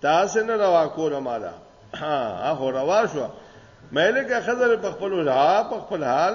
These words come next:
مې ده، شرل مې نه ده. نو مې وله څه چلو شو، وحی راغلی وه. وی، «فلاني استاد سلالم په دې کلي کې ډېر مشهور دی او دا، دا رواوالی کوي خلکو له.»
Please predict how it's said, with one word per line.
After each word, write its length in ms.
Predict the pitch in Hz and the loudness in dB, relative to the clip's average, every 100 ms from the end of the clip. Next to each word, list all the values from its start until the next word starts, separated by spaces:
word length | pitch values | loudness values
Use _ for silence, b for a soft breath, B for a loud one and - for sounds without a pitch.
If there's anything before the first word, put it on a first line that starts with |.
| 247 | -2
مې 80 | 226 143 | -2 -2
ده، 100 | 104 92 - - | -4 -8 -18 -10
شرل 300 | 120 151 147 | -4 -4 -4
مې 160 | 131 131 | -8 -8
نه 60 | 190 | -4
ده. 200 | 208 98 - - - b b b _ - 139 147 | -2 -4 -8 -18 -20 b b b _ -16 -8 -4
نو 140 | 151 156 | -2 -2
مې 160 | 160 160 | 0 0
وله 260 | 208 226 | 0 0
څه 120 | 208 208 | -2 0
چلو 260 | 233 190 156 | 0 0 -2
شو، 140 | 151 | -2
وحی 240 | 180 214 233 | 0 2 4
راغلی 380 | 240 226 233 | 2 2 0
وه. 160 | 233 220 - B B B - - | 0 -2 -6 B B B -20 -6
وی، 120 | 147 | -4
«فلاني 480 | 151 165 175 220 226 | -2 2 2 2 -4
استاد 320 | 190 202 202 | 0 2 2
سلالم 580 | 196 170 185 214 226 220 | 0 -2 2 2 0 -2
په 160 | 180 170 | -2 0
دې 240 | 165 156 | -2 -2
کلي 260 | 190 196 156 | -6 -4 -4
کې 140 | 160 | -2
ډېر 140 | 180 190 | -2 -2
مشهور 520 | 160 147 151 165 196 202 | -4 -6 -4 -4 -4 -2
دی 80 | 214 | 0
او 200 | 190 147 | 0 -2
دا، 220 | 127 151 160 156 B B B - - 143 147 | 0 0 0 -2 B B B -16 -8 -2 4
دا 180 | 175 | 4
رواوالی 680 | 170 160 160 156 175 180 151 | 4 4 4 4 2 2 -2
کوي 240 | - 156 139 | -2 -2 -2
خلکو 360 | 127 110 107 | -4 -6 -10
له.» 140 | 95 | -12